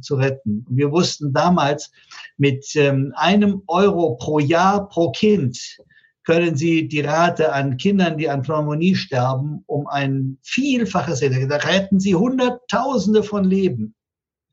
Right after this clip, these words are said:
Und aus den wirtschaftlichen Interessen einzelner Firmen,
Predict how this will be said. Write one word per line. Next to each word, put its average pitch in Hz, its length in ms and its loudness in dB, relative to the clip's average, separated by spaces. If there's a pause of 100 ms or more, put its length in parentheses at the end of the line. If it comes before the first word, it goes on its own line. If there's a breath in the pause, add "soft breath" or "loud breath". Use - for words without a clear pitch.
(920)
Und 147 340 -2
aus 123 160 0
den 151 180 -2
wirtschaftlichen 196 540 2
Interessen 175 420 -2
einzelner 160 480 0
Firmen, 170 480 0